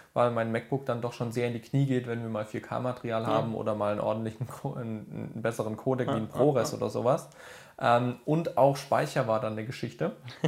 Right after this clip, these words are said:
Speaker 2: <laughs>
Speaker 1: weil wir plötzlich für das Projekt irgendwie sechshundert Gigabyte Speicher brauchten. Ähm,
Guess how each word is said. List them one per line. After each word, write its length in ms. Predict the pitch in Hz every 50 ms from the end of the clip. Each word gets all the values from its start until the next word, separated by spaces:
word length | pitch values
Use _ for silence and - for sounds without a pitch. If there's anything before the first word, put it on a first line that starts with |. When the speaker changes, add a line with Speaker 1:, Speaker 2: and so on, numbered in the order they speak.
| 143
Speaker 2:
<laughs> 380 | 143 160 156 143 - - - -
Speaker 1:
weil 160 | - 113 113
wir 80 | 117 113
plötzlich 340 | 110 - 117 110 - - 117
für 120 | - 117
das 140 | 107 110 -
Projekt 280 | - - 110 110 - -
irgendwie 260 | - 110 113 107 110
sechshundert 480 | 113 117 - - - 123 117 113 -
Gigabyte 380 | - 123 117 120 117 120 123 -
Speicher 300 | - - 120 120 127 139
brauchten. 480 | 139 - 131 131 139 - - 160 175 - - - - - - - - _
Ähm, 540 | - - 127 123 127 127 127 127 127 123 123